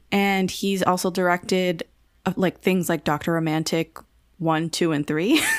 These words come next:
<laughs> and Vagabond from twenty nineteen. It is written by Moon Ji-won, and he, this is his first T V drama writing credit ever. This is the first thing he's ever written for T V.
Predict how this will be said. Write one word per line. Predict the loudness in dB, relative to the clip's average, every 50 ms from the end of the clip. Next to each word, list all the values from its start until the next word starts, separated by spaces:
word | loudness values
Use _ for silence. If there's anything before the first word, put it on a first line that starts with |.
| 4 4 4
<laughs> | 2 -10 -12 -12 -6 0 4
and | 6 6 6 6 6 6
Vagabond | 6 8 8 6 6 4 4 4 4 4 2 2
from | 2 0 2
twenty | 2 2 2 2 2
nineteen. | 2 2 2 0 0 -2 -2 0 2 2 2 0 -2 -8 -14 -20 -20 -20 -20 -20 -20 _ _ _ _ 4
It | 6 6 6 6 6
is | 4 4 4 2
written | 2 4 4 6 6 4 4
by | 6 6 6 6 4 4
Moon | 2 2 2 2 2
Ji-won, | 4 4 4 4 4 4 4 4 4 2 -2 -10 -20 -20 _ _ _
and | -2 0 2 2 0 -2
he, | -4 -2 2
this | 2 4 4 4
is | 2 2
his | 2 2 2 0 -2
first | -2 -2 0 0 0 0 0 -2 -2
T | 0 0 0 0
V | 0 0 0 0
drama | 2 2 2 4 2 2 2
writing | 2 2 2 2 0 0
credit | 0 -2 -2 -2 0
ever. | 0 0 0 2 0 0 0
This | -4 -6 -6 -8
is | -10
the | -8
first | -4 -2 -2 0 0
thing | 0 0
he's | 0 0 0
ever | 0 0 0 0
written | 0 0 0 -2
for | -2 -2 -4
T | -4 -2 -2
V. | -2 0 0 0 0